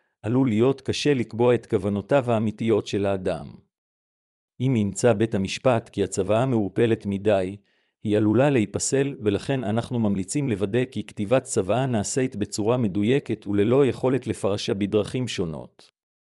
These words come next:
לסיכום, צוואה היא מסמך חשוב שלמעשה מבטא את הרצון של כותב הצוואה לפני מותו. עם זאת, בהינתן שצוואה נעשית בצורה שאינה ראויה, למשל לאור כפייה, הונאה,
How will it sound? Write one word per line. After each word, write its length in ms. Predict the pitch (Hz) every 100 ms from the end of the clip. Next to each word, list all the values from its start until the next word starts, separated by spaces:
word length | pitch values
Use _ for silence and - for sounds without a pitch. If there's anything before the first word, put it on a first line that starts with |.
| _ _ _ _ _
לסיכום, 680 | 104 - 101 - 82 73 - - _ _ _ _ _ _ _ _ _
צוואה 460 | - 95 101 113 123 135
היא 120 | 110
מסמך 440 | 95 - 117 117 -
חשוב 420 | - 120 - 147 120
שלמעשה 580 | 110 98 98 98 139
מבטא 420 | 139 113 104 156 143
את 120 | -
הרצון 400 | 101 - 147 147
של 180 | 120 104
כותב 360 | 107 - 143
הצוואה 440 | 123 - 98 107 147
לפני 400 | 127 - 113 101
מותו. 520 | 101 92 - - - _ _ _ _ _ _ _ _ _ _
עם 180 | 110 110
זאת, 460 | 92 104 117 95 - _ _
בהינתן 540 | 104 107 101 - 135
שצוואה 500 | 131 113 - 101 113
נעשית 480 | 135 117 - 135 131
בצורה 400 | 104 - 107 131
שאינה 380 | 123 135 120 123
ראויה, 480 | 101 101 92 87 67 - _ _ -
למשל 400 | 98 87 - 143
לאור 340 | 120 110 110
כפייה, 440 | - 98 90 107 104 _ _ _
הונאה, 460 | 107 107 101 107